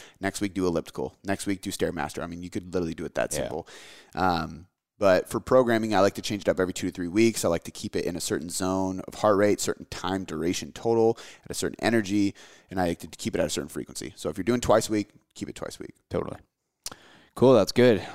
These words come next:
Speaker 2: All right, let's do one more here. We got, uh, next question says, "If, if I like the efficiency of a workout with all bilateral movements, is it necessary or super impactful to implement unilateral movements too?"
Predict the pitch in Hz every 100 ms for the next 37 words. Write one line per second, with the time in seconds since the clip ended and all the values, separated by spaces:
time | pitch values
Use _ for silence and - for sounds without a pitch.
0 | - 120 110 117 - 139 120 123 123 120
1 | 113 110 110 113 110 104 - - 117 107
2 | 101 95 90 78 - - _ 120 123 -
3 | 143 - 110 120 110 - 113 - _ _
4 | _ 117 98 87 120 156 180 135 - -
5 | 131 135 160 135 - 87 69 120 _ _
6 | _ _ _ - 113 107 92 113 123 110
7 | 90 71 98 - - _ _ _ _ _
8 | - 113 123 127 117 104 107 110 107 107
9 | 98 98 95 80 62 - - 110 98 104
10 | 117 120 - 117 113 - _ _ 101 98
11 | - - 135 123 104 101 107 90 - 90
12 | 87 - 110 - 107 95 - 98 104 87
13 | 80 69 82 82 92 87 80 - -